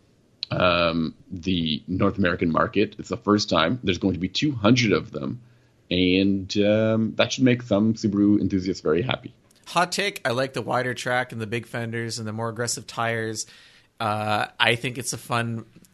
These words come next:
Speaker 2: version of the S T I. Uh, cold take, they could have got more power out of it. I just wish there was more power out of it.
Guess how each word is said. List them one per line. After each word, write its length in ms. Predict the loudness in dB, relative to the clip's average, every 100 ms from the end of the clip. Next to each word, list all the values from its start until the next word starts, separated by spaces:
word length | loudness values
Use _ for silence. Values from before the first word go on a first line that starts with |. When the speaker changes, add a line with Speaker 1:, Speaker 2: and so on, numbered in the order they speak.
| -14
Speaker 2:
version 380 | -4 -4 -2
of 60 | -4
the 120 | -2
S 200 | -2 -2
T 120 | 0
I. 300 | 2 4 2 -2 -20 -20 _ _ -6
Uh, 260 | 0 2 2
cold 360 | 0 0 0 2
take, 340 | 0 0 -6 -18 -20 _ _ _ _
they 100 | -4
could 160 | 0 0
have 80 |
got 140 | 0 0
more 100 | 0
power 380 | 0 0 2 4
out 120 | 2
of 120 | 2
it. 140 | -2 0
I 80 | -2
just 180 | -2
wish 140 | -4 -4
there 100 | -4
was 100 | -4
more 140 | -4 -2
power 280 | 2 2
out 120 | 2 2
of 80 |
it. 140 | -2